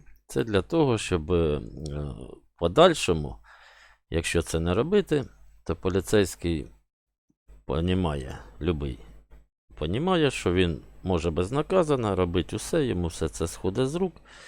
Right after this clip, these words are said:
От, і в подальшому настане ч-, той час, коли вони будуть уже зупиняти не тим леденцом, що вони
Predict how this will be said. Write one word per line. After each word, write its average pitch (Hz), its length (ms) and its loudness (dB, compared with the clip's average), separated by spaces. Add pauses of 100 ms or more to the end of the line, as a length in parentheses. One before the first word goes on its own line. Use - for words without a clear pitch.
(760)
От, 147 380 2 (280)
і 214 340 4 (1120)
в - 100 -20
подальшому 160 540 4
настане 143 580 4
ч-, - 180 -4 (120)
той 156 180 8
час, - 440 6 (640)
коли 107 520 8 (260)
вони 95 220 2
будуть 87 320 -2
уже 85 320 2 (480)
зупиняти 92 680 2 (120)
не 98 220 2
тим 175 340 2 (460)
леденцом, 147 640 2
що - 160 0
вони 123 300 0